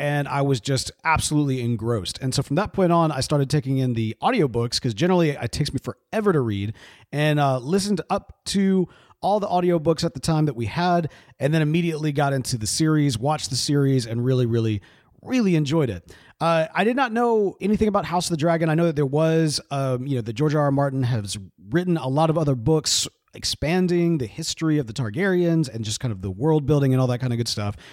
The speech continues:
And I know that House of the Dragon was pulling from that. I also know that H B O totally dropped the ball with Game of Thrones, especially in those last couple of seasons, and has this weird situation where they have all of these dragon assets on their hands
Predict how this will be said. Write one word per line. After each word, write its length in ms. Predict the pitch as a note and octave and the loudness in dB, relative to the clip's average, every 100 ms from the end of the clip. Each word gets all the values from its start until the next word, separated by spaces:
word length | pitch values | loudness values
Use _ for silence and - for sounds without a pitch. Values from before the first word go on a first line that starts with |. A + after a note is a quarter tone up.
| - - | -14 -2
And 80 | B3 | 2
I 20 | |
know 100 | C4+ | 2
that 120 | B3+ | 2
House 200 | C4 B3+ | 0 -2
of 60 | B3 | -2
the 60 | |
Dragon 240 | G#3+ A#3 A3 | 0 0 0
was 100 | F#3+ | -2
pulling 300 | - A3 F#3 | -2 -2 0
from 160 | A3 | 0
that. 180 | C#3+ F2+ - - | 0 -4 -12 -6
I 60 | F#3+ | 0
also 220 | D#4+ G#3+ | 0 2
know 80 | G3 | 2
that 100 | G3 | 2
H 160 | A3 | 0
B 140 | A3 A3+ | 0 0
O 80 | |
totally 320 | F#3 A3 A#3 F#3+ | 0 0 0 0
dropped 180 | G#3 | 0
the 60 | F3+ | -2
ball 340 | C3 F#3 A3+ | -2 0 2
with 100 | F#3 | 0
Game 200 | C#3+ F#3 | 0 0
of 80 | E3 | 0
Thrones, 340 | F3+ G#3+ F#3+ D#3+ | 0 2 2 0
especially 340 | - G#3 G#3+ | -4 -2 0
in 60 | F#3 | 0
those 160 | D3 | 0
last 240 | E3 F#3+ - | 0 -2 -2
couple 240 | G3 D3+ | -4 -2
of 60 | C3+ | -2
seasons, 500 | C4 A3 D#3 E3 - - - - | 0 0 2 0 -2 -16 -20 -6
and 360 | F#3 G#3 G#3 F#3 | 0 2 2 0
has 260 | D3+ A3 F#3+ | -2 -2 0
this 140 | F#3+ | -2
weird 280 | E3+ A#3 A3+ | 0 0 0
situation 540 | A3 G3 G#3+ G#3+ G3 | -2 0 2 0 -2
where 80 | F3+ | 0
they 100 | F3 | 0
have 160 | F#3 E3+ | 0 0
all 220 | E3+ A3 | 0 0
of 120 | F3+ | 0
these 220 | F#3+ F#3 | 2 0
dragon 380 | C3 F#3+ G#3+ F3+ | 2 0 2 2
assets 640 | D#3 C#3+ D3+ C#3+ F3+ - - | 2 2 0 -2 -2 -4 -2
on 160 | D#3+ | 0
their 140 | C#3+ C3 | 0 0
hands 440 | C3+ B2+ F3 | 0 0 0